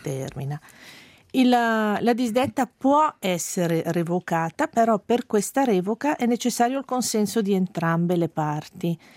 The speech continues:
quindi, ehm, è, non è un atto unilaterale la revoca. E poi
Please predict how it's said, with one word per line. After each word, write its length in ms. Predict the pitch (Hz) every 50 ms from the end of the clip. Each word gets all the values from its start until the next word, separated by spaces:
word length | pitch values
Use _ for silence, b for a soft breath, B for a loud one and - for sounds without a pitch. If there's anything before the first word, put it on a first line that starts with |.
| B B B B
quindi, 460 | - 226 220 214 208 220 220 220 202
ehm, 600 | 107 139 190 185 180 175 170 170 170 170 165 - -
è, 180 | - 185 190
non 160 | 196 208 220
è 100 | 247 254 254 240 202 -
un 180 | - 247 220 208
atto 880 | 185 180 185 - - - - 214 208 208 202 - 175 190 196 196 - 185
unilaterale 880 | 220 233 233 220 202 185 175 - 175 165 160 143 131 123 131 135 139
la 140 | 143 143 131
revoca. 560 | 147 143 139 147 - 147 143 - - 196 180 - B B B B B B B B B -
E 40 | -
poi 340 | - - 294 311 349 415